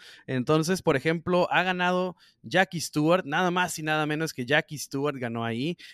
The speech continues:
El famo-, ahorita el, el que es, el que está en boca de todos, ¿no? Mario Andretti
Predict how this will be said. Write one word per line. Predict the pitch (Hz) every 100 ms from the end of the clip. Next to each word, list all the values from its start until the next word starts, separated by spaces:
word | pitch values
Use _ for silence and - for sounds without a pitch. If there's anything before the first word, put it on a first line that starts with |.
| -
El | 160 160
famo-, | 170 165 165
ahorita | 170 185 233 277
el, | 196
el | 160 175
que | -
es, | 202 196
el | 185 170
que | 175
está | -
en | 214
boca | 226 247 233
de | 185
todos, | 208 262 220 143
¿no? | 180
Mario | 214 185 202 220
Andretti | 196 175 233 - 196